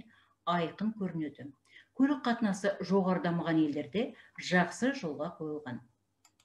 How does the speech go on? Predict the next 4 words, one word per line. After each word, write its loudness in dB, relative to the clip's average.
Көлік 4
түрлері 4
екі 6
ірі 4